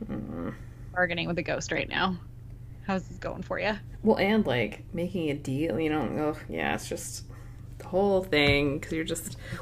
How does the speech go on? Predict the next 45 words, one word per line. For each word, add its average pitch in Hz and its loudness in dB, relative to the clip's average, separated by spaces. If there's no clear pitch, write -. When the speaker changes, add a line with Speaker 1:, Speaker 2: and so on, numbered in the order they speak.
Speaker 1:
well, 175 10
'cause 165 0
he's 156 4
like, 151 4
"You 180 2
know 170 6
what 151 6
I, 131 2
you 175 4
know 170 10
what 139 6
I'm 127 2
like, 135 4
or 135 8
you 135 4
know 127 4
what 135 2
I'm 127 2
capable 143 4
of," - 2
or 160 -6
some 202 2
kind 151 0
of - -6
crappy - 0
Speaker 2:
And, - -6
Speaker 1:
Dan 339 2
Speaker 2:
like, 339 4
Speaker 1:
something. - 2
Speaker 2:
I 262 6
mean, 269 2
like, 254 0
I'm, 233 -2
is 262 0
he 254 -4
supposed 247 -2
to - -12
be, 247 -2
like, 214 0
threatening 180 -4
to 254 -4
do 202 -6
something 196 -6
to - -12
Karen? 339 -2